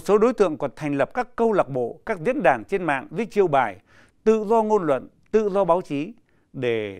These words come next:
tập hợp lực lượng, hình thành các tổ chức chống phá Đảng, Nhà nước Việt Nam. Về khái niệm tự do báo chí, xin được khẳng định lại quan điểm của cộng đồng quốc tế, trong đó có Công ước Quốc tế về các quyền dân sự chính trị năm một nghìn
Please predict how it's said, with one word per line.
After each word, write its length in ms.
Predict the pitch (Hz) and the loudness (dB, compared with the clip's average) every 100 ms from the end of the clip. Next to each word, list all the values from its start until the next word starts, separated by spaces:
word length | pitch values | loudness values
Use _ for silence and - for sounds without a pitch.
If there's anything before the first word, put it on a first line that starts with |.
| - | 0
tập 160 | 147 | 0
hợp 180 | 131 127 | 0 -2
lực 180 | 120 98 | -4 -6
lượng, 280 | 127 117 104 _ _ - | -4 -6 -8 _ _ -4
hình 240 | 165 151 | -2 -2
thành 220 | 147 127 | -4 -4
các 180 | 220 233 | -4 -4
tổ 100 | 120 | -4
chức 220 | - 220 - | -4 -6 -2
chống 240 | 170 226 | -2 0
phá 220 | 170 196 | -2 0
Đảng, 280 | 175 127 92 | 2 2 0
Nhà 160 | 120 123 | -8 -6
nước 180 | 151 196 | -6 -6
Việt 140 | 117 | -8
Nam. 180 | 131 135 _ _ _ _ _ _ _ _ _ _ _ _ _ _ _ _ _ _ _ 123 | -8 -12 _ _ _ _ _ _ _ _ _ _ _ _ _ _ _ _ _ _ _ -4
Về 440 | 117 135 127 117 | 0 2 2 -2
khái 220 | - 170 | -2 -2
niệm 240 | 190 165 131 | -2 -4 -6
tự 160 | 151 | -6
do 140 | 135 147 | -2 0
báo 160 | 135 | -2
chí, 300 | 131 110 139 214 _ _ | -4 -10 -12 -14 _ _
xin 260 | - - 208 | -8 -4 0
được 140 | 156 | -2
khẳng 260 | - 156 127 | -2 -8 -6
định 200 | 135 139 | -4 0
lại 180 | 135 131 | 0 0
quan 220 | 214 208 | -4 -2
điểm 240 | 156 123 104 | -2 -2 -6
của 120 | 117 | -8
cộng 260 | 147 147 | -6 -4
đồng 180 | 139 110 98 | -4 -4 -4
quốc 140 | 208 - | -4 -2
tế, 260 | 135 143 220 _ _ | -4 -4 -8 _ _
trong 200 | - 151 | -2 0
đó 220 | 135 127 151 | 2 2 0
có 160 | 180 | -2
Công 300 | 180 196 185 | -2 -2 0
ước 200 | 202 214 | -2 -2
Quốc 180 | - 254 - | 0 -2 0
tế 260 | 143 156 202 | -2 -2 -4
về 180 | 123 | -6
các 240 | 110 151 - | -4 -4 -2
quyền 300 | 139 107 101 | -4 -4 -4
dân 160 | 180 170 | -2 -2
sự 220 | - - | -6 -8
chính 220 | - 185 | -8 -8
trị 300 | - 151 131 - _ - | -4 -6 -6 -14 _ -6
năm 220 | 160 156 | -4 -2
một 120 | 113 | -4
nghìn 260 | 117 107 | -6 -8